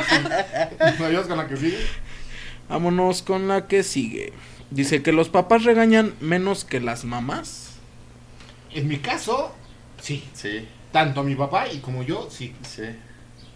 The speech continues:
Speaker 2: Que los papás regañan menos que las mamás, sí. Bueno, es que no sé, cua-, cuando mi jefe no, él muchas veces no estaba porque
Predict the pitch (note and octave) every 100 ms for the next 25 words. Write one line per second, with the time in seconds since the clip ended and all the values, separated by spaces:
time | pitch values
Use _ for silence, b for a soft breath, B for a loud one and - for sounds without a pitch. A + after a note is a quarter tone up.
0 | - - - - - - - - B2 A#2
1 | A#2+ A#2 - - - - A#2 A#2 D3+ D#3
2 | C3 C3 C3+ C3 C3 C3 C3 A2+ A2 A2+
3 | A#2+ - C3+ C#3+ - - B B B B
4 | C3+ C#3+ E3+ G3+ G3 G3 G#3 G3 F#3 G3+
5 | G3 D3 B2 - C#3 C#3 C#3 C3+ C3 C3
6 | B2+ - - D#3+ D#3 - E3+ F#3+ F#3+ E3+
7 | E3 D#3+ D#3+ D#3 C#3+ - - D3 C#3+ D3
8 | C#3 - - - - - C#3+ D3+ D3 D3+
9 | D3+ D3+ C#3+ D3 D3 D#3 D3+ A#2+ - A2+
10 | A2+